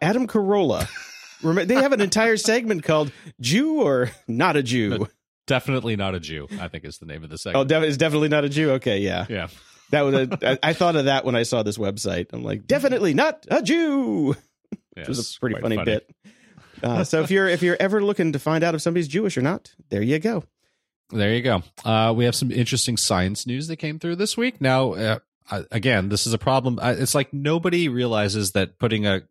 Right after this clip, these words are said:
Speaker 2: putting the question mark in your headline is not a good thing these days.
Speaker 1: Betteridge,
Speaker 2: Uh,
Speaker 1: Betteridge.
Speaker 2: Betteridge. Could icy moons like Saturn's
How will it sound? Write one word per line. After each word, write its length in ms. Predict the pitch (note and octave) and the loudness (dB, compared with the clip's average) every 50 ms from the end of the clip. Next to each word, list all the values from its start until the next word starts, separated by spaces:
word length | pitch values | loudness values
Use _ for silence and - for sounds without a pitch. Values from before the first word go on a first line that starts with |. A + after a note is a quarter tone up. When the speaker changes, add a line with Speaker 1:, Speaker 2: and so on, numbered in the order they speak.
| _ _ | _ _
Speaker 2:
putting 180 | - C#3 B2+ B2 | -4 -4 -2 -2
the 80 | G#2+ G#2 | -2 -2
question 340 | - - A2 A2 - - | 0 0 0 2 2 2
mark 220 | G2+ F#2+ F#2 - - | 2 2 2 0 0
in 60 | F2 | -2
your 100 | E2 E2 | -2 -2
headline 400 | D#2 G2 F#2+ D2+ E2+ D#2+ D#2+ D#2+ | 0 0 0 0 -2 -4 -4 -4
is 140 | D#2+ D#2 - | -6 -6 -4
not 160 | G2+ F2+ F2 | -2 -2 -2
a 20 | |
good 220 | E2+ - F2+ D#2+ - | -4 -6 -8 -6 -6
thing 180 | - F2+ D2+ | -6 -8 -8
these 160 | C#2+ D2 C#2+ - | -10 -14 -14 -12
days. 260 | - - F2 - - | -12 -10 -10 -4 0
Speaker 1:
Betteridge, 400 | - B3+ C4 C4+ C4 G3+ D#3 E3 | 0 2 2 2 2 0 0 2
Speaker 2:
Uh, 160 | - G3 F3+ | 2 2 2
Speaker 1:
Betteridge. 560 | G#3 B3 C#4 C#4+ C#4 B3+ G#3 D#3+ D#3 - - C3+ _ _ _ _ _ _ _ - - _ _ | 2 2 2 2 2 2 0 -2 -6 -8 -10 -12 _ _ _ _ _ _ _ -20 -20 _ _
Speaker 2:
Betteridge. 520 | - B2 C#3+ D#3 B2+ G#2 E2+ - - - - | 0 2 2 2 2 2 0 -2 -6 -6 -4
Could 140 | - D3 | -2 -2
icy 320 | B2+ - E3+ G#3+ G#3 - A#3 | 0 0 0 0 0 0 0
moons 300 | E3+ E3+ F#3 F3 C#3+ B2 | 0 0 0 0 0 0
like 120 | C3+ C3 - | 0 0 0
Saturn's 420 | - D3 C3+ D3 C#3+ C3 A#2 - | 0 0 0 0 0 -2 -2 -6